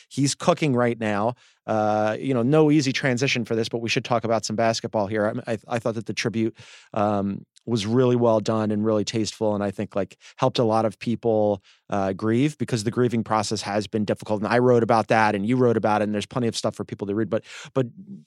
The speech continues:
to the Damian Lillard point, uh, we do wanna talk about the basketball component. He looked so good in that game. He has looked so good, period, uh, for this last week and a half, two weeks now.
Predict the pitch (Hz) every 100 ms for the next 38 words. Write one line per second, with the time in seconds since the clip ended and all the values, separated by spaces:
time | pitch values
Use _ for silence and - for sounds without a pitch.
0 | _ _ - 143 135 156 147 135 135 135
1 | 120 - 117 117 131 117 120 127 117 113
2 | 110 110 87 120 156 - 110 104 101 107
3 | 104 - 196 175 156 - - - 156 123
4 | 117 139 117 139 123 113 101 151 127 113
5 | - - - 175 139 156 - - 160 147
6 | 107 135 131 110 - 160 151 135 131 120
7 | 113 - - - 117 113 110 107 107 -
8 | 139 123 135 - _ 131 - 135 120 -
9 | 139 131 127 120 117 - 117 165 165 131
10 | 117